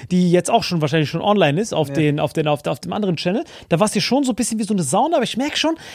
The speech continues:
Speaker 1: du hängst den Scheiern oft ab, so energietechnisch. So der Scheiern fängt, so ist ja wie so eine Break-Even-Kurve. Kennst du das?
Speaker 2: Ja.
Speaker 1: Wenn so ein Betrieb hohe Fixkosten hat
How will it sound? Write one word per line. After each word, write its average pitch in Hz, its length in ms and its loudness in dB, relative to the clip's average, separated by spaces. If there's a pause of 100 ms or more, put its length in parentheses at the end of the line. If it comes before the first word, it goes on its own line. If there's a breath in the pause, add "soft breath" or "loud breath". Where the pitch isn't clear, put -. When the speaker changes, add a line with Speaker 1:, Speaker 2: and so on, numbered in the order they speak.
(180 loud breath)
Speaker 1:
du 170 120 -2
hängst 151 520 0
den 254 80 -2
Scheiern 277 420 0 (260)
oft - 400 -2
ab, 339 280 -4
so 165 340 0
energietechnisch. 165 840 -2 (240 loud breath)
So 202 120 0
der 196 120 4
Scheiern 269 320 0
fängt, 254 180 -2
so 226 80 -6
ist 196 80 -2
ja 240 80 2
wie 277 80 0
so 247 100 0
eine 247 120 4
Break-Even-Kurve. 208 960 0
Kennst 247 180 -6
du 262 60 -8
das? 302 120 -4
Speaker 2:
Ja. 147 240 -2
Speaker 1:
Wenn 190 120 -2
so 220 80 2
ein 202 80 0
Betrieb 190 320 -2
hohe 226 180 2
Fixkosten 277 640 -4
hat 330 160 -4